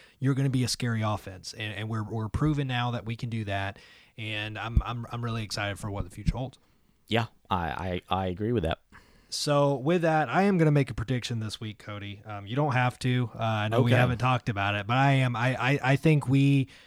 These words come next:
Speaker 1: make a
Speaker 2: You've
Speaker 1: statement
Speaker 2: been
Speaker 1: in this
Speaker 2: itching to
Speaker 1: game.
Speaker 2: give a
Speaker 1: I have.
Speaker 2: prediction.
Speaker 1: I, I think we make a statement in this game. I think we eclipse thirty points for the first time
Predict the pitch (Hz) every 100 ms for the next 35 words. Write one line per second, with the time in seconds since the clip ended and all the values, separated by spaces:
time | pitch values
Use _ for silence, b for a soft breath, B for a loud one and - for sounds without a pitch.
0 | B B 135 151 139 147 135 113 123 123
1 | 160 - 131 117 110 117 110 104 - -
2 | 113 165 170 160 123 98 90 82 _ -
3 | 165 185 202 202 208 196 185 170 170 160
4 | 143 139 131 139 135 127 120 147 135 139
5 | - 139 - 135 127 123 120 123 120 -
6 | - - 123 117 123 113 117 113 113 110